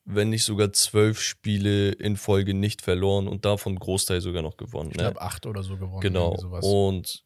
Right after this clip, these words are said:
Speaker 2: Oder
Speaker 1: wenn,
Speaker 2: neun
Speaker 1: wenn das
Speaker 2: sogar.
Speaker 1: so weitergeht, Düsseldorf, ja, also s-, sind nicht mehr weit davon entfernt,
Speaker 2: Ja,
Speaker 1: glaub ich.
Speaker 2: sind auch mit einem Sieg gestartet, ne?
Speaker 1: Mhm. Hannover ist interessant und natürlich auch diese drei Aufsteiger aus der dritten Bundesliga. Magdeburg, letzte Saison mit, äh,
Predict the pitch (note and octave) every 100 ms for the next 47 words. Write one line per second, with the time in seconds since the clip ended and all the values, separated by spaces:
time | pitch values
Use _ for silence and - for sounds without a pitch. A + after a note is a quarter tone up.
0 | _ A#2 C3 A2+ A#2+ G2+ E2+ A2 A#2 -
1 | A2 A2 B2+ C#3+ C3+ C#3 C3+ D3 B2+ D3
2 | B2 A#2 A2+ D3 - _ _ _ - A#2
3 | C#3+ B2 _ - G2 G2 G2+ F#2 G#2 F2
4 | D2+ - A2 A2+ B2 A2 G#2+ G2 G#2+ G#2+
5 | G#2 - G#2+ - G2+ G2 G#2+ A2+ F#2+ F#2
6 | G#2+ A#2+ A#2 A#2 A#2 B2 G#2+ A2+ A2 -
7 | A2 A2 F#2 B2 C3 - A2 G#2+ A2+ -
8 | A#2+ A#2+ C#3 C#3+ C3 A#2+ - A2 - G#2+
9 | A2 G#2+ B2 C3+ B2+ A#2+ C3 B2+ - G#2+
10 | B2+ A#2 G#2+ A2+ A2 G2+ G#2 A#2+ - C3
11 | - A2+ G#2 G#2 - G2+ A2+ - A2+ G2+
12 | G2+ F#2+ G2 F#2 A2 - - - _ _
13 | G#2 B2+ - C3+ A#2+ A2+ - _ _ -
14 | G#2 B2+ C3+ A#2+ G#2+ A#2 A2+ A2 G2+ -
15 | G2+ F#2+ F#2+